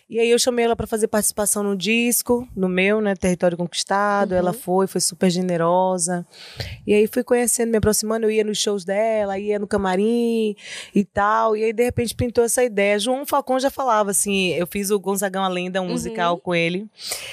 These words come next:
Speaker 1: E ele falava, "Nossa, tem uma coisa de Elza aí, né? Um rasgado aí, um, um negócio assim, meio Elza Soares. Podia fazer uma Elza." Então ele já falava isso. E algumas outras pessoas já falavam também, assim,
Speaker 2: Uhum.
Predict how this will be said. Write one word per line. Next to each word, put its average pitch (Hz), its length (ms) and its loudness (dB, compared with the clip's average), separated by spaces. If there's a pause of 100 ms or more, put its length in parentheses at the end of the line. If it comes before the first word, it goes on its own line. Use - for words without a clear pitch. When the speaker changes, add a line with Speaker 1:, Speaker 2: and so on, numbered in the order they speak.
(160)
Speaker 1:
E 175 60 0
ele 190 140 0
falava, 202 260 0
"Nossa, 214 320 -2
tem 220 100 -4
uma 240 120 2
coisa 240 200 -2
de 226 140 -6
Elza 208 380 2
aí, 185 200 -2
né? 202 140 -4
Um 202 220 -6
rasgado 170 420 -8
aí, 156 180 -4
um, 165 380 -6 (340)
um - 60 -6
negócio 151 320 0
assim, 160 800 -2
meio 185 240 -2
Elza 190 180 2
Soares. 151 600 -2
Podia - 220 -4
fazer 214 160 0
uma 226 180 0
Elza." 170 300 -2
Então 190 180 -4
ele 226 80 -6
já 226 140 0
falava 226 440 0
isso. 156 360 -2 (480)
E 269 80 2
algumas 294 320 2
outras 285 240 0
pessoas 254 260 2
já 254 80 2
falavam 220 460 0
também, 208 400 0
assim, 160 380 -2
Speaker 2:
Uhum. 190 440 -4